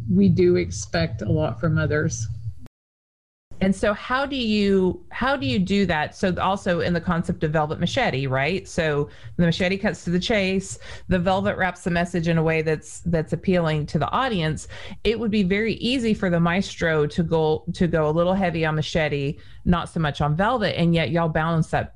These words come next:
Speaker 2: flawlessly, a-, at least in my observation. So what do you do to, to help ensure that you're,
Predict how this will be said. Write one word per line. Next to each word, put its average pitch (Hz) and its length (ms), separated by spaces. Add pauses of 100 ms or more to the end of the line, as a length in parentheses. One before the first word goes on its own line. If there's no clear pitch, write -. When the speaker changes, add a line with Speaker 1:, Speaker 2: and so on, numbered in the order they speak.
Speaker 2:
flawlessly, 139 840 (140)
a-, - 200
at 165 140
least 180 220
in 160 60
my 160 240
observation. 110 840
So - 240
what 196 200
do 226 60
you 214 100
do 170 280
to, 143 560
to 160 120
help 156 340
ensure 151 340
that 131 160
you're, 120 240